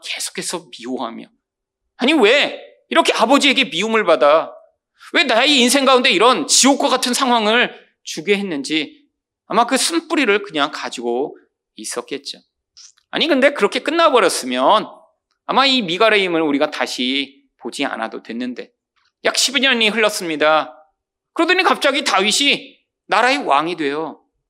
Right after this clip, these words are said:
아, 그리고 나서 시골 한편에 살고 있던 이 미갈을 다시 왕궁으로 불러들입니다. 사무엘하 삼 장 십사 절부터 십육 절입니다. 다윗이 사울의 아들 이스보셋에게 전령들을 보내 이르되,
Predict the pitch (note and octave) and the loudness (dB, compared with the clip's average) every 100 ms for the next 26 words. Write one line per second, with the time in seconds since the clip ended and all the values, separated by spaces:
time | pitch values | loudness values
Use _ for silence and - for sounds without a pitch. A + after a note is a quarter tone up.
0 | _ _ - - A#3 - D#4+ E4+ A3 A3+ | _ _ -8 -4 0 2 4 4 2 2
1 | - - D#4 C4+ - E4 - D#4 C#4+ C#4 | 2 2 2 2 0 -4 -2 0 0 0
2 | B3 G#3+ G#3+ G#3+ G#3 - _ _ D#3 A#3 | 0 0 2 2 -2 -18 _ _ 0 0
3 | C#3 D#3 D#3+ D3 - C3 - C3+ C#3 C#3 | 0 0 2 2 0 -4 -2 -2 -4 -8
4 | _ _ B2+ C3 C3+ B2+ A#2+ B2 B2 C3 | _ _ 0 0 0 -2 2 2 0 0
5 | B2+ A#2+ A#2 A#2 A2+ G#2+ G#2 G2+ _ _ | 2 2 0 -6 -10 -10 -10 -12 _ _
6 | _ _ _ _ - A3+ A3 G#3 F3+ F3+ | _ _ _ _ -4 0 2 4 2 0
7 | F#3+ F#3 E3 - E3 B2+ C3 - A#2+ - | 0 -2 -2 -2 0 0 -2 -4 -6 -6
8 | F3+ F3 A#2+ A#2 A2+ - _ _ _ _ | -8 -8 -10 -10 -16 -20 _ _ _ _
9 | _ _ C#3+ E3 E3+ A3+ C4+ B3+ B3 F3 | _ _ 0 2 2 0 2 4 4 4
10 | D#3+ C#3+ D3+ F3 D#3 D#3 C3+ C3 C3 C3 | 2 0 -4 -6 -4 -2 -2 -2 -2 -2
11 | C3+ B2+ B2 A#2 - A2+ A2 A2 D#3+ D#3 | 0 -2 -4 -8 -6 -6 -6 -4 -4 -4